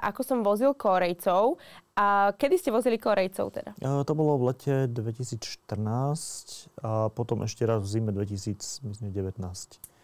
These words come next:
Speaker 1: Ale zároveň vozíte aj Slovákov, pretože čiastočne občas pracujete aj na Slovensku. Asi aj počas covidu to tak bolo?
Speaker 2: Mm, áno, no, keď som musel, tak.
Speaker 1: E,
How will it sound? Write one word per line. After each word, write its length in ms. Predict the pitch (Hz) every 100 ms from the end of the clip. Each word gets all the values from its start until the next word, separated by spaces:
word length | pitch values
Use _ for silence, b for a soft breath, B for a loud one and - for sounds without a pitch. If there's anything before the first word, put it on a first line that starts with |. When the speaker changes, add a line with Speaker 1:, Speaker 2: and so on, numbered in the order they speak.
| B B B
Speaker 1:
Ale 320 | 208 220 214
zároveň 480 | 180 180 170 196 233
vozíte 480 | 196 196 190 214 202
aj 240 | - 233
Slovákov, 560 | - 175 - - 190 208
pretože 240 | 202 190
čiastočne 560 | 196 190 202 - 190 180
občas 240 | 214 -
pracujete 480 | 190 190 202 202 226
aj 80 | 185
na 80 |
Slovensku. 320 | 185 185 180 202
Asi 240 | 196 196
aj 40 |
počas 200 | 196 226
covidu 320 | - 190 180 175
to 80 |
tak 160 | 185 180
bolo? 240 | 175 185
Speaker 2:
Mm, 320 | 143 147 143 135
áno, 240 | 110 98 120 -
no, 320 | 131 120 120
keď 240 | 113 -
som 40 | 113
musel, 240 | 101 -
tak. 160 | 95 - - B
Speaker 1:
E, 320 | - 214 208